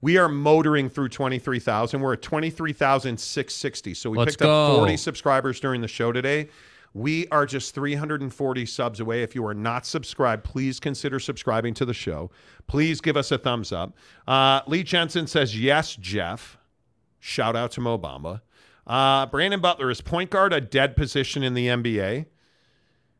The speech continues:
Speaker 1: Um,
Speaker 2: I don't know that I would say it's dead, but I just think that we don't have point or shooting guards. We have guards. W-, you know, it's just the best, the best teams in the league don't run stagnant, "Hey, we're gonna pass to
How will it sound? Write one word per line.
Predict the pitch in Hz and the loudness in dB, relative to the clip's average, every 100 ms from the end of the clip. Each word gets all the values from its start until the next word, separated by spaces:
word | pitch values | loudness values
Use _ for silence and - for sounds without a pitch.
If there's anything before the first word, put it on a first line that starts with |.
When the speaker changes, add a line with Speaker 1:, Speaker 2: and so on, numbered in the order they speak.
| _ _ | _ _
Speaker 1:
Um, | 160 180 190 190 190 190 190 185 180 175 147 - _ - | 0 4 6 6 6 6 4 2 -2 -4 -10 -20 _ -4
Speaker 2:
I | |
don't | 180 | -2
know | 247 262 | 0 0
that | 247 | 0
I | |
would | 233 214 | 2 0
say | - 190 | -2 -4
it's | 170 - | -4 -8
dead, | 113 110 110 160 175 | -8 -2 0 -2 0
but | 131 | 0
I | 123 | 0
just | 120 139 - | 0 -2 -2
think | 156 147 | -4 -2
that | 147 131 | 0 0
we | 120 | 0
don't | 123 117 | 0 0
have | 127 123 110 | -2 -2 -4
point | - 120 117 | -4 -4 -4
or | - 104 | -6 -8
shooting | - 113 104 | -6 -6 -4
guards. | 101 98 92 | -4 -4 -4
We | 101 | -2
have | 107 90 | -2 -2
guards. | 101 98 85 82 - _ _ _ _ _ _ | -2 -4 -6 -14 -18 _ _ _ _ _ _
W-, | 113 - | -14 -8
you | 107 | -2
know, | 107 101 | 0 0
it's | - | 0
just | - - - _ _ _ _ _ - | -4 -4 -8 _ _ _ _ _ -2
the | 120 | 0
best, | 139 160 - - | 2 0 -4 -6
the | 127 | -2
best | 139 156 - - | 0 -2 -6 -6
teams | - 160 147 | 0 2 4
in | 151 | 4
the | 143 | 4
league | 131 135 131 113 | 4 4 2 -2
don't | 107 123 127 | -2 0 0
run | 117 123 117 | 0 0 0
stagnant, | 110 - 123 110 110 113 113 107 - _ _ - | -4 -4 -2 -2 -2 -2 0 0 -4 _ _ -8
"Hey, | - 180 | -2 0
we're | 117 127 | 2 2
gonna | 147 | 0
pass | - 143 139 - | 0 -2 -2 -4
to | - 107 95 | -2 0 0